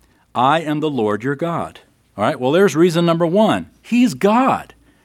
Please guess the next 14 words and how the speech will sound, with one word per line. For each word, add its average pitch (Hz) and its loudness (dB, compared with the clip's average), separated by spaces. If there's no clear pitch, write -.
and 123 -4
he 175 2
is 160 0
our 185 4
God. 95 -6
Second, 185 -4
we're 117 -10
told, 117 -6
"Consecrate 170 -2
yourselves, 147 -2
therefore, 143 0
and 113 -4
be 139 4
holy, 123 0